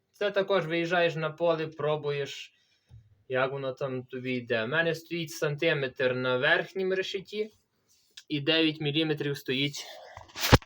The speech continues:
нижнє решето.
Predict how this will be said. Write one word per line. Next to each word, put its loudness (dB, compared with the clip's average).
нижнє -2
решето. -12